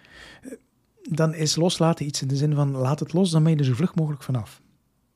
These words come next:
En dat is geen loslaten, dat is proberen wegkrijgen. En je steekt dat dan in het mooie pakje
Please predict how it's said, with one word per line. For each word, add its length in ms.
En 280
dat 260
is 120
geen 260
loslaten, 640
dat 140
is 160
proberen 360
wegkrijgen. 720
En 280
je 240
steekt 360
dat 160
dan 200
in 120
het 120
mooie 300
pakje 420